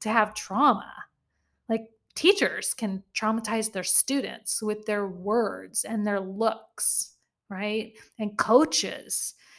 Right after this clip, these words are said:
can bring adverse stress onto their athletes with their philosophies and their methods. Yeah. Um,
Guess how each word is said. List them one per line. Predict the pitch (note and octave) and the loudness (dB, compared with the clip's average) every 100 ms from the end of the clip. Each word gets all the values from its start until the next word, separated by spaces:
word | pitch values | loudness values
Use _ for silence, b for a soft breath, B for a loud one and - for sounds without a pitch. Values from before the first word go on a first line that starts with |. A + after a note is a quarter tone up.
| b - | b -4
can | A#3 G#3 G3 G3 - | -2 0 -2 -6 -10
bring | G#3+ A3 A#3 A#3+ | -2 4 6 6
adverse | A3+ A3 G#3+ A3 G#3+ | 4 0 0 0 -2
stress | - - A3 A3 | -4 -2 -2 0
onto | A#3 A3 A3 | 2 0 0
their | G#3+ G3+ - | 0 -2 0
athletes | C4+ F4 - G#3 - - - - - _ _ _ | 2 2 0 -14 -12 -2 2 2 -2 _ _ _
with | G#3+ G#3 F3+ | -2 0 2
their | A#3 D4+ D4+ G#3+ F3+ | 4 6 6 4 0
philosophies | - A3 A3 A3 A3+ - G#3 G#3 G3 F3+ F#3+ | -4 2 6 6 4 0 -4 -6 -8 -6 -6
and | A3 G#3 | -2 2
their | A3+ C#4 | 2 4
methods. | A#3 A#3+ A3+ - - - - - - _ _ _ _ | 4 2 0 -6 -14 -10 -6 -6 -8 _ _ _ _
Yeah. | F#3+ G#3+ A3 G3+ E3+ D#3+ - B B B B | -4 2 2 4 0 -2 -10 B B B B
Um, | A3 G#3+ G3+ G3+ G#3+ | -4 -4 -6 -8 -10